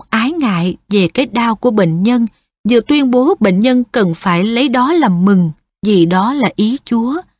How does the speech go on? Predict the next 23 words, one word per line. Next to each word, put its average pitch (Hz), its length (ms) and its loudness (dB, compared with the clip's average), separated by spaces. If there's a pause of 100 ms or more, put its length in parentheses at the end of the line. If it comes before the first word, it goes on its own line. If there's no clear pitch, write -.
(380)
và 240 60 2
cần 220 280 2
phải 220 160 -2
lợi 196 360 2
dụng 190 280 0
mau 262 220 0
dịp 220 240 -2
này 185 400 0
để 208 120 2
ăn 240 320 -2
năn 240 220 0
trở 190 280 0
lại 214 380 0
với 247 140 -2
Chúa. 254 360 -2 (840)
Bằng 180 300 0
một 185 180 -2
giọng 175 400 0
cha 220 320 -2
con, 226 280 0 (260)
ông 208 280 0
ta 214 140 0
nói, 190 400 -2